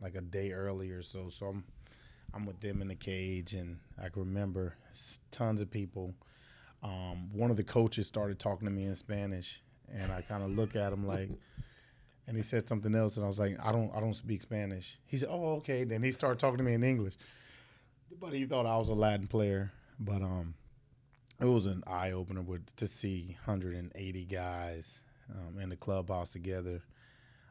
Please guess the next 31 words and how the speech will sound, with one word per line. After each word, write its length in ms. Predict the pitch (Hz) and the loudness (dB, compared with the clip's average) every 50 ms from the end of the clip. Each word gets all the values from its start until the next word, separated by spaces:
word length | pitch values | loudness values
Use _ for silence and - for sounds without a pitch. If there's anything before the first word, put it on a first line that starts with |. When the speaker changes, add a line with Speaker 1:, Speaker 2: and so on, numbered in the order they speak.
| - - | -18 -12
Speaker 1:
Um, 500 | 98 92 90 90 87 85 82 80 85 90 - - - - | -10 -8 -6 -6 -6 -8 -10 -12 -14 -16 -18 -20 -20 -14
you 120 | 117 104 95 | -10 -8 -8
know, 80 | 92 | -6
you, 140 | 92 95 98 87 - - - - | -4 -4 -4 -4 -6 -14 -8 0
you 160 | 104 101 104 | 4 6 6
don't 160 | 101 95 95 | 8 8 6
know 120 | 95 98 98 | 6 6 6
much 240 | 98 98 98 - - | 6 4 4 2 2
about 240 | 92 95 92 90 | 2 2 2 4
minor 220 | 95 98 98 95 92 | 4 4 4 4 4
league 200 | 90 90 85 87 | 2 2 2 4
baseball. 320 | 101 101 104 92 98 95 92 | 6 6 6 6 4 2 2
Then 180 | 90 95 98 98 | 2 2 2 0
you 40 | 95 | 0
see 200 | - - - 98 | 0 0 0 0
it's 140 | 92 90 92 | 0 0 -2
like 180 | 95 87 82 - | -4 -2 0 0
six, 320 | - - 117 107 98 - | 0 2 2 2 2 2
seven 320 | - 117 107 104 104 104 | 2 2 4 4 4 4
other 220 | 107 107 104 98 92 | 4 4 4 2 2
different 360 | 87 - 101 90 - 95 85 | 2 0 0 0 0 -4 -2
teams. 480 | - 98 95 95 92 90 87 85 - - - - - - - - - - - - - | -2 -2 -2 -2 -2 -4 -4 -6 -8 -16 -18 -20 -20 -20 -20 -20 -20 -20 -20 -10 -6
But, 140 | 110 104 101 | -2 -2 0
um, 180 | 101 98 101 | 0 2 2
it 60 | 117 | 2
was 120 | 123 113 107 | 2 4 4
a 40 | 107 | 2
lot 160 | 101 95 95 | 2 2 0
of 80 | 87 | -2
fun, 320 | - - 98 92 90 90 92 | -6 -6 -6 -4 -2 -2 -2
though. 240 | 90 90 90 90 | -2 -2 -2 -4